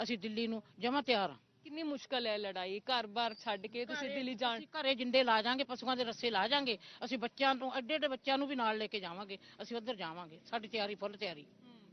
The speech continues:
Speaker 2: ਇਸ ਉਮਰ ਦੇ ਵਿੱਚ ਸੰਘਰਸ਼ ਡਟਣਾ ਮੁਸ਼ਕਲ ਰਹਿੰਦਾ?
Speaker 1: ਮੁਸ਼ਕਲ ਕੋਈ ਮੁਸ਼ਕਲ ਨਹੀਂ ਰਹਿੰਦਾ, ਫਿਰ ਇਦੋਂ ਤਾਂ ਹੁਣ ਮਰੀ ਚੰਗੇ ਆ ਜਿਹੜਾ ਮੋਦੀ ਨੇ ਇਹ ਕੰਮ ਕਰਿਆ।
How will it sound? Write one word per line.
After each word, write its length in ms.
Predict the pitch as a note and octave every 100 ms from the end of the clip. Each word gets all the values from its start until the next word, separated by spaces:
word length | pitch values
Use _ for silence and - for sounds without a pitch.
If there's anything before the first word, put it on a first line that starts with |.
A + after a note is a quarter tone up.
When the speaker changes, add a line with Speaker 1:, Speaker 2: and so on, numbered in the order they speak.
| C4
Speaker 2:
ਇਸ 220 | E4 F4+
ਉਮਰ 200 | D#4+ E4+
ਦੇ 140 | D4+
ਵਿੱਚ 260 | E4+ D#4+ E4
ਸੰਘਰਸ਼ 640 | D#4+ D#4 D4 D4 B3+ - D4 C#4+ D4 - -
ਡਟਣਾ 540 | F#3+ A#3 B3+ B3+ B3+ C4 _ A3
ਮੁਸ਼ਕਲ 440 | A3 B3+ - F4
ਰਹਿੰਦਾ? 300 | E4+ D#4 F4+ - A3
Speaker 1:
ਮੁਸ਼ਕਲ 340 | B3+ - D#4
ਕੋਈ 200 | C4+ D4+
ਮੁਸ਼ਕਲ 340 | D#4 D4+ D#4 D4+
ਨਹੀਂ 120 | D4+
ਰਹਿੰਦਾ, 260 | D4 D4+
ਫਿਰ 140 | C#4+ B3+
ਇਦੋਂ 200 | B3+ A#3
ਤਾਂ 120 | C4+
ਹੁਣ 120 | B3
ਮਰੀ 220 | A3+ A#3
ਚੰਗੇ 260 | B3+ A#3 G#3
ਆ 40 |
ਜਿਹੜਾ 180 | G#3+ B3
ਮੋਦੀ 260 | A3 F3 G#3
ਨੇ 100 | G#3+
ਇਹ 60 |
ਕੰਮ 180 | A3 G3+
ਕਰਿਆ। 240 | F#3+ F3